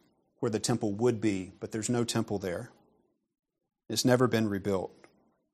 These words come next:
But this, as Jesus says, was the judgment for rejecting the Messiah.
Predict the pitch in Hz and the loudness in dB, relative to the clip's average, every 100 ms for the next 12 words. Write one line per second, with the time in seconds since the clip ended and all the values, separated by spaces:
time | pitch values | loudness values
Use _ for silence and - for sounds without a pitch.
0 | _ _ _ _ _ _ _ _ _ _ | _ _ _ _ _ _ _ _ _ _
1 | _ _ _ _ _ _ _ _ _ _ | _ _ _ _ _ _ _ _ _ _
2 | _ _ _ _ _ _ - 117 147 - | _ _ _ _ _ _ -2 4 6 4
3 | - - 123 113 131 135 139 - 127 110 | 0 0 2 4 2 4 4 6 6 6
4 | 104 - - 110 101 98 - _ _ 110 | 4 0 2 4 4 0 -6 _ _ -6
5 | 101 127 131 127 107 95 - - 117 107 | 4 6 6 6 0 -2 -12 0 4 4
6 | 104 113 120 - 107 104 92 - 113 101 | 4 2 2 -2 -2 -2 0 2 4 2
7 | 95 123 | 0 -8